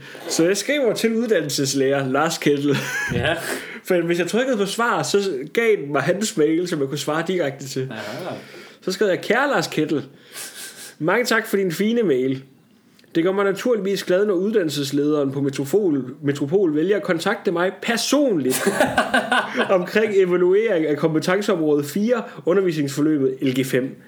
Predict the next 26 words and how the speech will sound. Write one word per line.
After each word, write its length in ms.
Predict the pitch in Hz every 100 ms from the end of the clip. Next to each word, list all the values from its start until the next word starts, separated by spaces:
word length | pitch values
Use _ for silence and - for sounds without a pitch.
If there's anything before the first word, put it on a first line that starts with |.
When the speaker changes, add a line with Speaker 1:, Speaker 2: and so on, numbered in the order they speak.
| - - - - - -
Speaker 1:
Jeg 80 | 170
vil 80 | 202
nu 60 | 254
sørge 220 | 240 240
for 100 | 233
at 60 |
være 240 | 202 202 220
ekstra 300 | 254 - 208
opmærksom, 680 | 180 185 202 226 - 151 139
og 160 | 151
ved 60 | 165
hjælp 180 | 196 196
af 60 |
mit 140 | 175 165
falke-, 440 | 180 202 233 214 165
falkeblik 520 | 190 214 208 170 165
evaluere 420 | 165 156 170 208 175
min 140 | 147
underviser, 560 | 147 226 185 175 151 139
såvel 300 | 160 170 185
som 140 | 185
min 160 | 165 165
medstuderendes 560 | 208 214 170 165 139
indsats 440 | 160 202 156 147 156
i 40 |
undervisningsforløbet. 1000 | 147 170 147 127 127 - 135 139 131 123